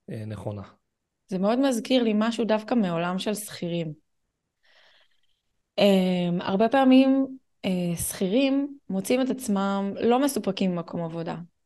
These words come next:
Speaker 2: או למשל, לא יודעת, נמצאים באיזשהו מסלול אקדמי, נמצאים בתואר, ואז הם אומרים, "וואלה, לא בא לי על זה. נראה לי שעשיתי טעות." "אבל לא, אבל אני אסיים בכל זאת, אני אמשוך בכל זאת רק כדי להגיד שעשיתי."
Speaker 1: אני כבר
Speaker 2: למה?
Speaker 1: מחויב, אני כבר מחויב.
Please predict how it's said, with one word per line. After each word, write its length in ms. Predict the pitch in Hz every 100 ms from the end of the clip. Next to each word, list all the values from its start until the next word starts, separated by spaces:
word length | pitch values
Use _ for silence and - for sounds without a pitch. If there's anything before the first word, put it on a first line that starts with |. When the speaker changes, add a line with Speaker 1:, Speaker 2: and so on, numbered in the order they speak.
| _ _ _
Speaker 2:
או 160 | 190 208
למשל, 400 | 190 175 185 185
לא 80 | 180
יודעת, 380 | 165 160 -
נמצאים 480 | - 175 170 - 196
באיזשהו 280 | 196 190 196
מסלול 280 | 175 202 190
אקדמי, 640 | 190 165 185 233 269 277 269 - _ -
נמצאים 360 | 170 - 208 202
בתואר, 480 | 196 214 247 254 214
ואז 260 | 190 190 202
הם 60 |
אומרים, 260 | 190 196 202
"וואלה, 300 | 185 202 185
לא 140 | 190
בא 160 | 185 170
לי 140 | 170
על 100 | 170
זה. 140 | 160 165 _ _ _ _ -
נראה 200 | 190 220
לי 80 | 214
שעשיתי 440 | 208 190 233 240
טעות." 460 | 226 175 175 165 - _ _ _ _ _ _ _ _ -
"אבל 100 | 233
לא, 140 | 311 262
אבל 160 | 208
אני 220 | 196 214
אסיים 360 | 214 240 247 285
בכל 420 | 233 - 240 240
זאת, 260 | 208 165 180
אני 140 | 208
אמשוך 300 | 214 220 277 -
בכל 260 | - 247
זאת 220 | 220 202
רק 120 | 214 220
כדי 120 | 214
להגיד 260 | 180 185
שעשיתי." 720 | 190 180 - - 202 208 147 139 _ _ _ -
Speaker 1:
אני 120 | 139
כבר 100 | 180
Speaker 2:
למה? 120 | -
Speaker 1:
מחויב, 480 | 135 - 147 160 139
אני 160 | 110 113
כבר 200 | 113 110
מחויב. 480 | 113 - 123 127